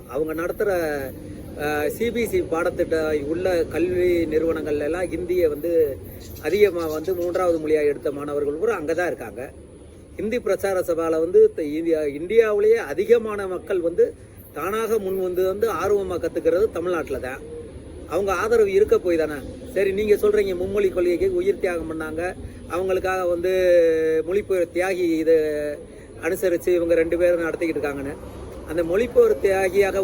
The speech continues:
உயிர் துறந்தவங்களோட வீட்டு ஆளை சார்ந்த யாராவது ஒரு வாரிசுக்கு எம் எல் ஏ சீட்டு கொடுத்துருக்கீங்களா? எம் பி சீட்டு கொடுத்துருக்கீங்களா? ஏன் அவங்க குடும்பத்துல ஒரு ஆளை வந்து இன்னைக்கு துணை முதல்வர் ஆகியிருக்க வேண்டியதானே?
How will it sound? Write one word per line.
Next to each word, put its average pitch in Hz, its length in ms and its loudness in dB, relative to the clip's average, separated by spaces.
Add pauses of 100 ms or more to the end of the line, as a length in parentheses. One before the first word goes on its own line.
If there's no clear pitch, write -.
உயிர் 214 280 4
துறந்தவங்களோட 175 720 0
வீட்டு 214 280 -2
ஆளை 165 280 0
சார்ந்த 147 360 -4 (500)
யாராவது 208 460 2 (140)
ஒரு 170 140 2
வாரிசுக்கு 185 520 0
எம் 180 100 0
எல் 208 100 6
ஏ 175 40 -2
சீட்டு 151 240 -2
கொடுத்துருக்கீங்களா? 139 560 -4 (720)
எம் 185 180 0
பி 226 100 -6
சீட்டு 185 220 0
கொடுத்துருக்கீங்களா? 143 560 -2 (500)
ஏன் 175 220 0
அவங்க 208 200 4
குடும்பத்துல 220 500 6
ஒரு 180 100 2
ஆளை 196 140 2
வந்து 190 200 0
இன்னைக்கு 170 200 -2
துணை 202 220 -2
முதல்வர் 165 360 2
ஆகியிருக்க 156 260 2
வேண்டியதானே? 135 440 -2